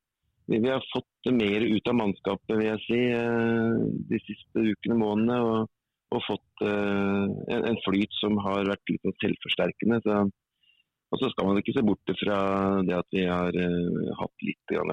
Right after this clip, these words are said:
flaks også. Vi har, eh, kommet, eh, bak og skåret litt på slutten, og, og så er ikke det bare flaks, det har litt med vinnermentalitet også. Det er ofte de samme som jeg snakket om i stad, som har, eh, funnet formen, og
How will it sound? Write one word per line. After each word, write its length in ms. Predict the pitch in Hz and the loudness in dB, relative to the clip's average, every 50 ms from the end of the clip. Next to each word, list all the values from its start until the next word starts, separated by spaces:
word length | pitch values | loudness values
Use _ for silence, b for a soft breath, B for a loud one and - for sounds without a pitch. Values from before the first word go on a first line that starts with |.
| - - | -4 -4
flaks 240 | 90 - - - - 95 | -6 -6 -4 -4 -4 -2
også. 220 | - 120 131 - - - | 0 -2 -2 -2 -2 -2
Vi 160 | 127 120 113 | -2 0 0
har, 220 | 113 113 110 107 110 | 0 0 0 0 0
eh, 140 | 107 107 - _ _ _ _ _ _ _ _ _ | 0 -2 -4 _ _ _ _ _ _ _ _ _
kommet, 400 | - 117 110 110 110 110 - - _ - 110 | -2 0 2 2 2 0 -2 -6 _ -4 -2
eh, 340 | 110 107 107 110 107 107 107 101 | 0 0 2 2 2 2 2 0
bak 460 | 95 92 101 104 110 110 - _ - 110 | 0 0 0 -2 -2 -4 -6 _ -2 0
og 220 | 107 107 107 104 - | 0 0 0 -2 -2
skåret 300 | - 98 101 95 98 98 | -2 -2 0 0 0 0
litt 100 | 92 - | -2 -2
på 80 | - 87 - | -4 -4 -2
slutten, 460 | - 98 95 - _ - 113 113 110 | -2 -2 -2 -4 _ -2 0 0 2
og, 120 | 107 104 101 - _ _ _ _ _ _ _ - | 2 0 -2 -6 _ _ _ _ _ _ _ -10
og 80 | - | -6
så 80 | - 120 | -4 -4
er 60 | 117 | -4
ikke 140 | - 104 - | -4 -2 -2
det 60 | 113 104 | -2 0
bare 240 | 107 98 95 - - | 0 0 -2 -2 -2
flaks, 280 | - 117 120 - - - | -4 -6 -6 -8 -8 -6
det 60 | - 107 | -4 -2
har 160 | 104 104 107 | -2 0 0
litt 160 | 101 98 - - | 0 -2 0 0
med 120 | 113 110 104 | 0 2 2
vinnermentalitet 720 | 101 92 90 92 90 85 - 87 87 - 107 107 101 - | 2 2 2 0 0 -2 -2 -4 -4 -2 -2 -2 -2 -2
også. 280 | 98 90 - - 117 107 | -4 -4 -2 -2 0 0
Det 80 | 104 | 0
er 80 | 98 90 | -2 -4
ofte 180 | - - 98 | -4 -4 -4
de 80 | 98 95 - - | -4 -4 -2 -4
samme 260 | 98 92 87 87 87 - | -4 -2 -2 -2 -4 -2
som 180 | - 98 98 98 | -2 0 0 0
jeg 200 | 98 101 98 - _ _ _ _ _ _ _ _ _ - | 0 -2 -4 -4 _ _ _ _ _ _ _ _ _ -6
snakket 240 | 113 95 - - 92 | -4 -4 -2 -2 -2
om 80 | 101 | -2
i 40 | 98 - | 0 0
stad, 240 | - 104 107 101 - | -2 -2 -2 -2 -2
som 120 | 104 104 | -2 -2
har, 180 | 104 101 98 101 | 0 0 0 -2
eh, 360 | 95 - - - - 92 95 92 | -2 -4 -6 -6 -4 -4 -4 -2
funnet 240 | 101 98 104 101 - | 0 0 -2 0 -2
formen, 360 | 98 98 95 101 107 110 110 104 | -2 0 2 2 2 2 2 0
og 100 | 95 | -2